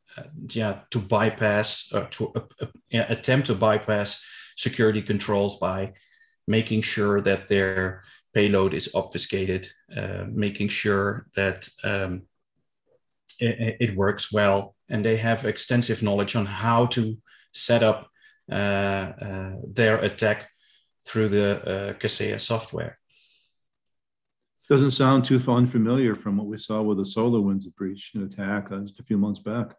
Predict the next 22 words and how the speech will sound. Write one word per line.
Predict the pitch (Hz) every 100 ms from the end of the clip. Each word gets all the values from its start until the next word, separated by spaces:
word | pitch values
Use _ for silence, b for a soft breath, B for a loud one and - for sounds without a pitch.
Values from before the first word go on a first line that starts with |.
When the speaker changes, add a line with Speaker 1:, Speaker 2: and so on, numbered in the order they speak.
| _ _ _ _ _ _ b b b _ _ _ _ _ _
Speaker 1:
Yeah, | 135 185 175 -
it | 135 135
is. | 123 123 - - - 117
Uh, | 113 113 110 110 104 117
yeah, | 117 120 107
it | 123 123
is | 139 151 -
quite, | 139 120 110 - _ _ -
quite | 127 117
similar. | - - 123 123 147 156 160 - -
Um, | 113 113 113 113 110 110 127 _
although, | 113 113 120 117 113 - b b b b -
um, | 107 104 104 107 - -
w-, | 78 -
as | 92 123
mentioned, | 127 131 160 165 123
we're | 110
still | - 120 117
investigating | 110 110 110 113 110 110 107 104
how | 107 117
the | 120 117 107
attack | 104 110 101